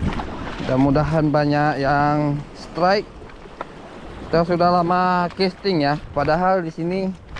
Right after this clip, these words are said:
ini, eh, spot-spot kita yang udah lama kita nggak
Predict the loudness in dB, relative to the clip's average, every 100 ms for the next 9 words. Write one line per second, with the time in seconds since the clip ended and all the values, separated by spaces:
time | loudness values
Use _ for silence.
0 | -14 -14 -14 -14 -16 -18 -18 -14 -2 2
1 | 4 4 4 2 2 0 0 -4 -12 -20
2 | -20 -6 0 2 4 4 4 4 2 0
3 | -4 -14 -16 -14 -14 -12 -10 0 0 0
4 | -2 -2 0 -2 2 2 2 2 2 2
5 | 2 0 -2 -4 0 2 2 0 -4